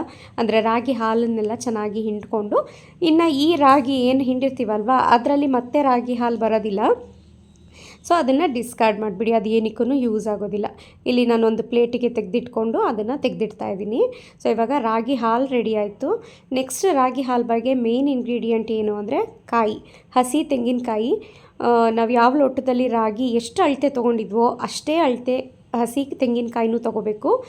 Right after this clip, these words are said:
ಈ ಲೋಟದಲ್ಲಿ ಒಂದು ಲೋಟ ಆಗುವಷ್ಟು ನಾನು ರಾಗಿ ತೊಗೊಂಡಿದ್ದೆ ಅಲ್ವಾ, ಅದೇ ಲೋಟದಲ್ಲಿ ಒಂದು ಲೋಟ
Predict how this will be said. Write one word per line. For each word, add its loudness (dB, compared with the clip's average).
ಈ 4
ಲೋಟದಲ್ಲಿ 4
ಒಂದು 2
ಲೋಟ -2
ಆಗುವಷ್ಟು -2
ನಾನು -2
ರಾಗಿ -2
ತೊಗೊಂಡಿದ್ದೆ -2
ಅಲ್ವಾ, 0
ಅದೇ -2
ಲೋಟದಲ್ಲಿ -2
ಒಂದು -2
ಲೋಟ -4